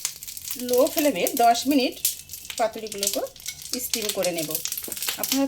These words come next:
চাইলে একটা পাত্রে কিছুটা আন্দাজ মতো জল দিয়ে, জলটা গরম হয়ে এলে ছিদ্রযুক্ত একটা পাত্রে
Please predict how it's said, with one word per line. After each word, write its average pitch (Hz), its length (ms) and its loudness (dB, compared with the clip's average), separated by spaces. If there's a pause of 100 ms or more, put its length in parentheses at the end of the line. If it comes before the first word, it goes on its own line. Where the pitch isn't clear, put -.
চাইলে 294 240 4 (2000)
একটা - 240 -2
পাত্রে 247 360 0 (240)
কিছুটা 269 300 2 (120)
আন্দাজ 233 240 2 (100)
মতো 269 160 2 (220)
জল 208 180 6 (120)
দিয়ে, 247 180 6 (440)
জলটা 202 280 2 (120)
গরম 226 300 8
হয়ে 311 140 6
এলে 208 120 2 (100)
ছিদ্রযুক্ত 254 540 0 (120)
একটা 285 140 -2 (100)
পাত্রে 226 340 0